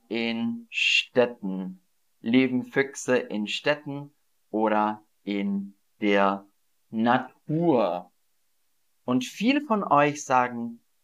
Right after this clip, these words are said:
in der Natur, aber viele von euch sagen auch, beides. Und das stimmt.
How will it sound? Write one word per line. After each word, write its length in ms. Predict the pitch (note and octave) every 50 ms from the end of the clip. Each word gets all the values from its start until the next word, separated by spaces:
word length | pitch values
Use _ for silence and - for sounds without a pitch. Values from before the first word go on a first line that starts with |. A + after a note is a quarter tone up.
| _ _ _ _ _ _ _ _ _ -
in 540 | C3+ D3 D3+ D3+ D3+ D3+ D3+ C#3 B2+ C3
der 420 | - B2 B2 A#2+ A2+ A2 - - -
Natur, 880 | - G#2+ A2 G#2+ G#2 - - - G3+ G#3+ A3 F#3+ F3 F#3 G#3 G#3+ - - _ _ _ _ _ _ _ _ _ _ _ _ _ _ _ _ _
aber 460 | A2+ A#2 A#2 A#2 A#2 A2+ A#2 A2+ - _ _ _ _
viele 460 | G#3 A3+ C4 C#4 C#4+ C4 A#3 G#3+ G3
von 220 | G3+ - F3 E3
euch 360 | - - D3 D3+ D#3+ E3 D#3 -
sagen 400 | - C#3+ C3+ C#3 C#3 C#3+ - _ -
auch, 440 | E3 G3 F#3+ F#3 G3+ A3 A3 - - _ _ _ _ _ _ _ _ _ _ _ _ _ _ _ _ _ _ _ _ _ _ _ _ _ _
beides. 1000 | - D#3+ F3+ G#3+ A#3 A#3+ A#3+ A3 D#3 C#3+ A#2 G#2+ G#2+ G#2 - - - - - - _ _ _ _ _ _ _ _ _ _ _ _
Und 400 | - G3 A3+ B3+ C#4 B3 - -
das 160 | A3 A3 - -
stimmt. 840 | - - - - - B3+ C4+ B3 G3+ - - - - - -